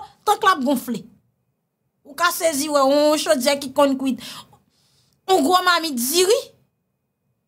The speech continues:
On ti mamit pa Taiwan plen l ba ou. Tan kwa met dlo, tan k l ap gonfle. Konsa di ri sa e.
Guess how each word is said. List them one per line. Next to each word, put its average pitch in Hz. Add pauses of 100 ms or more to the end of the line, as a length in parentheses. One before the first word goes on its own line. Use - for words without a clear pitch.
(1000)
On 466
ti 494
mamit 403
pa 359
Taiwan 339
plen 285
l -
ba 214
ou. 180 (160)
Tan 392
kwa 349 (100)
met 240
dlo, 320 (320)
tan 427
k 330
l 262
ap 226
gonfle. 196
Konsa 254
di 220
ri 208
sa -
e. -